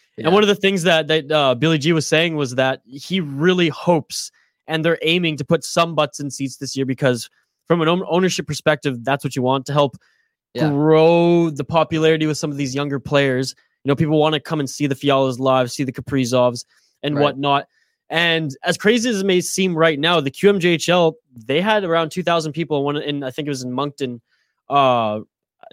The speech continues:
Speaker 2: yesterday. Now, is that the smart move or not? I mean,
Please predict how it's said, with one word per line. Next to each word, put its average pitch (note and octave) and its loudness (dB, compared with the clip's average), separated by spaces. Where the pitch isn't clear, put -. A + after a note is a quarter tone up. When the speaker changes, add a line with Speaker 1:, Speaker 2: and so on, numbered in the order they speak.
Speaker 2:
yesterday. A#2 0
Now, C#3+ 2
is C#3+ 0
that D#3 2
the C3 -6
smart A#3+ 4
move B3 6
or A#3 6
not? A3+ 6
I E3+ -8
mean, C3+ -8